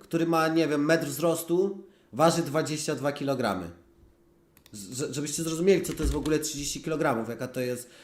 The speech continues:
no jest to, kurwa, duża różnica. Nie wiem, znajdę jakieś jego zdjęcie.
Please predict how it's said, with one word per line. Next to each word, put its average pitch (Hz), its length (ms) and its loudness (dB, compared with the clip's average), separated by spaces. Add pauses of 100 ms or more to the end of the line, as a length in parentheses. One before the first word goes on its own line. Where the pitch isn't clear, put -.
(120)
no 107 80 -4
jest 147 360 -2
to, 135 80 -6
kurwa, 110 600 -2 (200)
duża 123 240 0
różnica. 110 580 -4 (1800)
Nie 110 140 -4
wiem, 107 160 -10
znajdę 131 320 0
jakieś 123 280 -6
jego 113 160 -6
zdjęcie. 117 600 -6